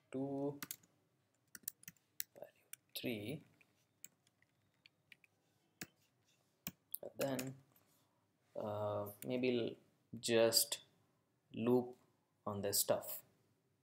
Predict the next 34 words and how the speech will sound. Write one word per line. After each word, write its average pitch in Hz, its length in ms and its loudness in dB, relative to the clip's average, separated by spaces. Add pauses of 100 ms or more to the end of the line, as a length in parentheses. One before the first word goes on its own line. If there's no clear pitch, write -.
(2500)
So - 180 -8
you 95 120 -10
say - 200 -2 (180)
for, 170 380 8 (440)
so - 140 0
you 117 60 2
can 117 140 2
say 120 180 6
that, 113 440 12 (140)
you, - 100 -6
you 117 100 2
can 117 160 4
see 123 200 6
that, 113 360 12
uh, 101 280 10 (580)
the 110 120 4
turn 117 200 12
dot 113 160 6
J 110 140 6
S 107 100 4
is 104 140 0
giving 110 360 2 (1160)
autocomplete 113 600 4
code 107 260 6
for 98 100 0
you. 95 140 -6 (120)
So - 120 -4
you 107 80 0
can 104 140 -2
choose 110 260 2
this. - 440 4 (1040)
So 110 200 0
basically 104 640 0
this 107 280 2